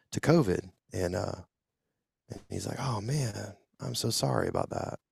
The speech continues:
Um, the guy was like, "Hey, would you do a freestyle rap about, about my fiance?"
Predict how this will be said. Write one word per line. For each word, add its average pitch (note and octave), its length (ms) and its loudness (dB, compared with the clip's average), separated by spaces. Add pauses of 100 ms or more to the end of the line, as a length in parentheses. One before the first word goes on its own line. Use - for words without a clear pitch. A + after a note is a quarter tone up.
(140)
Um, F2+ 340 -10 (380)
the F#2 60 0
guy F#2+ 100 4
was G2 140 0
like, G2+ 120 -2
"Hey, C3+ 320 -2 (640)
would A#2+ 120 2
you F3 60 4
do G3+ 160 8
a E3+ 40 6
freestyle E3+ 460 8
rap D3 240 8
about, C3 380 6 (420)
about B2+ 240 0
my B2 120 -2
fiance?" B2 640 0